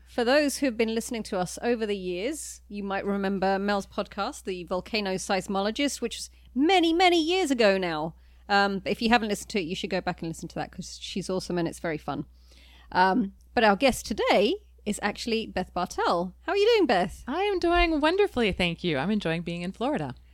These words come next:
Speaker 1: I was about to ask you, so how's Tampa been treating you so far?
Speaker 2: Quite nice. I was promised sunshine, and there has been some sunshine. I'll admit I'm, uh, I'm ready to come back. I'm ready to come back to get a little bit more sun next time. <laughs>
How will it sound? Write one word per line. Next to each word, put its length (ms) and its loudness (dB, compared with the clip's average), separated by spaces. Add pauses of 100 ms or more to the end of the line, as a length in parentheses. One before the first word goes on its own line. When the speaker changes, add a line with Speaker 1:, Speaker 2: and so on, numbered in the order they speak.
Speaker 1:
I 140 0
was 100 4
about 200 2
to 120 0
ask 260 0
you, 120 -2
so 140 -4
how's 220 -6
Tampa 360 -2
been 120 -4
treating 380 -6
you 80 -4
so 220 -8
far? 260 -10 (220)
Speaker 2:
Quite 320 2
nice. 240 4
I 100 2
was 240 2
promised 340 2
sunshine, 800 2
and 120 0
there 80 2
has 180 2
been 180 -2
some 280 -2
sunshine. 880 -2
I'll 100 0
admit 300 0
I'm, 240 -2
uh, 200 -2
I'm 140 -2
ready 160 2
to 80 -4
come 140 -4
back. 260 -2 (100)
I'm 80 -8
ready 140 -4
to 80 -6
come 160 -8
back 220 -2
to 100 -14
get 80 -2
a 60 0
little 180 0
bit 140 -6
more 120 -2
sun 220 -4
next 240 -8
time. 240 -8
<laughs> 60 -8